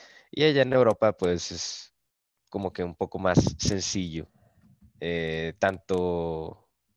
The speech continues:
eh, digamos, por aire o, o por tierra, no sé, a tra-, en carro y, pues, metro, tren y esas cosas.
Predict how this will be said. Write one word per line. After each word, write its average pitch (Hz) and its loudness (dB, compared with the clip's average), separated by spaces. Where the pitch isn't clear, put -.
eh, 87 0
digamos, 92 2
por 90 2
aire 127 2
o, 85 -4
o 80 -4
por - -16
tierra, 85 2
no 78 -8
sé, 73 -6
a 60 -8
tra-, - -2
en 80 -6
carro 85 2
y, 80 -10
pues, - -20
metro, 92 -2
tren 87 0
y 85 -8
esas - -10
cosas. - -12